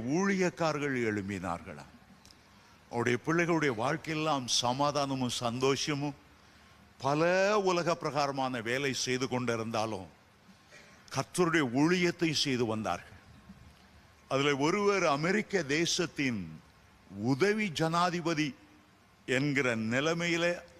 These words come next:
அவர் அவ்வளவு உயர்ந்தார். ஒரு நீதிமான் நிமித்தம் கர்த்தருடைய சந்ததி முழுவதையும் ஆசீர்வதிக்கிறார். சில ஆண்டுகளுக்கு முன்பாக நான் தூத்துக்குடி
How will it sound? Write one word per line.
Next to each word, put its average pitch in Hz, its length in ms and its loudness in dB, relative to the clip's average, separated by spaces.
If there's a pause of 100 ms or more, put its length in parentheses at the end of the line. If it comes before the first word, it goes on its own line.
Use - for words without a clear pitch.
அவர் 107 280 -2
அவ்வளவு 107 640 0
உயர்ந்தார். 78 580 -10 (1160)
ஒரு 240 320 -2
நீதிமான் 175 720 4
நிமித்தம் 139 540 -2 (1500)
கர்த்தருடைய 165 720 0 (120)
சந்ததி 160 420 0
முழுவதையும் 156 920 2
ஆசீர்வதிக்கிறார். 87 840 -8 (1120)
சில 135 220 0
ஆண்டுகளுக்கு 131 560 0
முன்பாக 135 500 0
நான் 120 280 -4
தூத்துக்குடி 131 460 -4